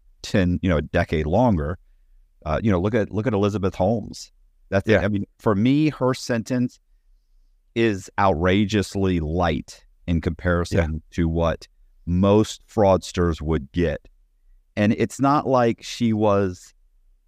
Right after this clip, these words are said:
Speaker 1: the, you know, the C F O of a company that fudged the number.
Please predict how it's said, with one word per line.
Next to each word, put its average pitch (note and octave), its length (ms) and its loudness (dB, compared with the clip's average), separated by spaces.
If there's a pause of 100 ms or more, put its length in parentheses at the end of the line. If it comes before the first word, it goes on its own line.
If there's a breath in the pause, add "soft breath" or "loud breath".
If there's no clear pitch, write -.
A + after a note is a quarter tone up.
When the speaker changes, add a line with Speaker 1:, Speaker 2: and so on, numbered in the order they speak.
(280)
Speaker 1:
the, F#2+ 460 0
you G#2 120 0
know, F2+ 80 2
the E2 120 0
C C3 280 2
F A2+ 160 2
O F#2 380 0 (340)
of F2+ 120 2
a F2 60 2
company F2 760 0 (260)
that F2 260 -2
fudged F#2 640 0
the E2+ 120 2
number. F2+ 520 2